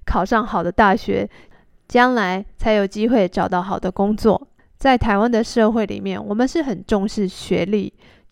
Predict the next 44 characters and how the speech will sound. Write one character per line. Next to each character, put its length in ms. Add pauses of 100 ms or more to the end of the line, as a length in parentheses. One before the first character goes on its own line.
(120)
学 260
历 140
就 100
是， 140
呃， 200
你 160
是 140
哪 220
一 20
个 140
学 180
校 160
毕 200
业 200
的。 180 (720)
我 120
们 200
常 260
常 360
会 240
用 300
一 100
个 120
人 280
他 240
毕 240
业 120
的 140
学 260
校 320 (280)
来 160
判 440
断 280 (260)
他 200
是 140
不 120
是 180
一 80
个 100
很 300
努 200
力 180
的 100
人， 260